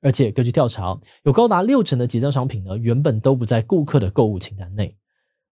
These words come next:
嗯，不过话说回来，这个现象也让我们联想到某些有点微妙的地方。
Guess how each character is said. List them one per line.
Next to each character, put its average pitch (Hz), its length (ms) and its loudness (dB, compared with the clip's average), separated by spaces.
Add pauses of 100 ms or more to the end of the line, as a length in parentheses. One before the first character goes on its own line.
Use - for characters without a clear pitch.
嗯， 151 360 2
不 156 100 2
过 147 140 6
话 127 100 4
说 123 120 0
回 113 80 2
来， 95 180 -2 (260)
这 302 140 2
个 214 80 6
现 196 180 2
象 175 220 -2
也 120 140 0
让 143 160 2
我 131 80 0
们 110 120 0
联 110 140 2
想 131 160 0
到 135 160 4
某 113 180 0
些 147 200 4
有 120 120 4
点 101 260 -2
微 101 120 -2
妙 165 160 2
的 107 60 -4
地 98 160 -4
方。 95 260 -6